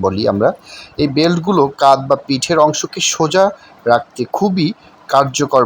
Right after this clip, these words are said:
ভূমিকা পালন করে, অর্থাৎ কুঁজো হয়ে যাওয়া থেকে বাঁচায় পেশেন্টকে।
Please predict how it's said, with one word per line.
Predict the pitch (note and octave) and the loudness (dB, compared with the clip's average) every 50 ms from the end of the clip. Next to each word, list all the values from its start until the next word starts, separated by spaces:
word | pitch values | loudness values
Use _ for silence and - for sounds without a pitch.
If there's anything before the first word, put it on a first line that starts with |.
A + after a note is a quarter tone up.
| G#2 F#2 | 0 0
ভূমিকা | A#2 G#2+ G#2 F#2+ - G2+ F#2 - | -2 -2 -2 0 -2 -2 0 0
পালন | F#2+ F2+ F2 F2 - - - | 0 0 -2 -4 -6 -6 -4
করে, | - E2+ - - - - - - - - - _ - | -4 -4 -4 -8 -14 -18 -20 -20 -20 -20 -6 _ -2
অর্থাৎ | C3 B2 - F3 F3 E3+ - - - - | -2 0 0 -2 -2 -2 -6 -12 -8 -4
কুঁজো | F#3 F#3+ E3 F#3 F#3+ D#3 D3 | -4 0 2 2 0 2 2
হয়ে | F3 F#3+ G3 A3+ B3 - - - - - - _ - - - | 2 2 2 0 -2 -6 -12 -20 -20 -20 -20 _ -20 -18 -10
যাওয়া | A2 G#2+ A#2 A#2 A#2 A2+ G#2 - | 0 2 4 6 6 4 2 0
থেকে | - G#2+ - A#2+ G#2+ F2 | -6 -8 -6 -6 -2 0
বাঁচায় | E2+ F2+ F#2 - - - - - _ - - _ _ _ _ _ _ - - _ _ - - - - | 0 -2 -2 -4 -8 -10 -10 -12 _ -20 -20 _ _ _ _ _ _ -20 -20 _ _ -20 -20 -10 -4
পেশেন্টকে। | - C#3 A#2+ - - B2 G#2 F#2 - - - | -2 0 0 0 0 -2 -2 -4 -6 -10 -14